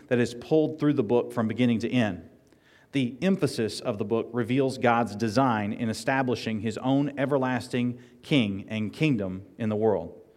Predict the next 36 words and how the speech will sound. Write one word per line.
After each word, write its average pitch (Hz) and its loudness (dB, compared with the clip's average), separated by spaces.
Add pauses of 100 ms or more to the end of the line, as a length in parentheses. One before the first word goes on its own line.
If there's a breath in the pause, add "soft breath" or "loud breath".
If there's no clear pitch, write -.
(460 soft breath)
The 131 4
value 151 6
of 120 2
seeing 147 4
this 127 2
theme 110 -2 (220 loud breath)
is 120 2
not 135 4
merely 139 4
to 117 0
see 123 -2
that 110 -2
God 113 2
is 104 -4
sovereign 127 2
over 107 2
all 107 4
things, 110 -4
which 123 -2
of 117 -4
course 127 -4
He 110 -2
is, 101 -4 (540 loud breath)
but 131 8
it 131 2
includes 165 2
seeing 123 0
God 123 4
install 143 2
His 139 -2
king 117 0
and 110 -2
kingdom 110 -2
in 110 -4
the 104 -2
world 113 0